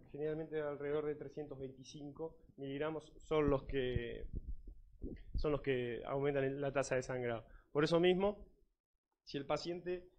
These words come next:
eh, se encuent-, bien, digamos, ingresa por un síndrome coronario agudo y va a ser sometido a cirugía,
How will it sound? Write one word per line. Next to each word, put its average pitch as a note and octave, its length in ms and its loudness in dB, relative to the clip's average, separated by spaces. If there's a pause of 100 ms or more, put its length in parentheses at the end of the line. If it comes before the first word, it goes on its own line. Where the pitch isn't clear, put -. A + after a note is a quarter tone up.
(140)
eh, B2+ 560 0
se C#3 180 0
encuent-, D#3 300 0
bien, C#3+ 340 -2
digamos, C#3+ 280 0
ingresa D#3+ 540 2 (300)
por C3 120 -2
un D3 60 0
síndrome D3+ 300 2
coronario D3+ 380 4
agudo F3 340 4
y B2+ 100 -4
va C3+ 120 -2
a - 20 -2
ser C3+ 160 -8
sometido C3+ 340 0
a C#3 40 4
cirugía, F3+ 560 0